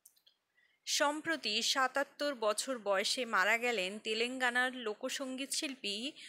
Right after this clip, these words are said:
গুমারি ভিউর রাও, যিনি গার্ডার নামে বেশি পরিচিত ছিলেন। Central Board of Indirect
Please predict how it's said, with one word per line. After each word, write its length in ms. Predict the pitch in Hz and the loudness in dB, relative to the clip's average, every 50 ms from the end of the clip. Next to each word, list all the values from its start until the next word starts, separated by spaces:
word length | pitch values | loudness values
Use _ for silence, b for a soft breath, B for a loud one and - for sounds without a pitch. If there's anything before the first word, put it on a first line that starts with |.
| B B B B 208 | B B B B -10
গুমারি 640 | 202 233 254 247 247 262 254 262 262 277 277 285 254 | -4 -4 -2 2 4 6 6 6 4 2 -2 -2 -4
ভিউর 520 | 208 208 208 220 233 254 262 269 240 233 | -4 -6 -6 -4 -2 -2 -2 -2 2 4
রাও, 340 | 233 214 180 175 190 254 269 - B B B B | 6 6 8 8 6 4 0 -4 B B B B
যিনি 380 | 202 202 226 226 220 214 214 226 | -4 -2 -2 -2 0 -2 -2 -2
গার্ডার 400 | 220 220 214 202 202 208 233 247 | 0 2 4 4 4 4 2 2
নামে 440 | 262 262 247 214 196 196 202 233 262 | 2 2 2 2 2 2 0 0 0
বেশি 400 | 240 226 214 220 - - 254 262 | 0 -2 0 0 0 -2 -2 -4
পরিচিত 480 | - 254 214 196 175 - 180 - - | -6 -6 -6 -6 -6 -8 -8 -8 -6
ছিলেন। 420 | 226 240 - - 311 247 185 160 175 - _ _ _ _ _ _ _ _ _ _ _ _ _ _ _ _ _ _ _ - - _ _ - b b b b b b b b b b b b - - | -4 0 0 0 0 0 -2 -4 -4 -10 _ _ _ _ _ _ _ _ _ _ _ _ _ _ _ _ _ _ _ -20 -20 _ _ -20 b b b b b b b b b b b b -2 0
Central 480 | - 302 302 302 302 - - 339 339 339 | 2 2 2 2 0 -2 0 0 0 0
Board 400 | 302 254 240 233 240 240 233 233 220 - - 233 233 233 | 0 0 2 4 4 4 4 2 0 -2 0 4 6 6
of 100 | 226 233 233 - - 269 | 6 4 2 -2 -4 -2
Indirect 580 | 269 262 254 254 247 247 247 262 262 277 269 - | 0 2 4 6 8 8 8 6 4 2 0 0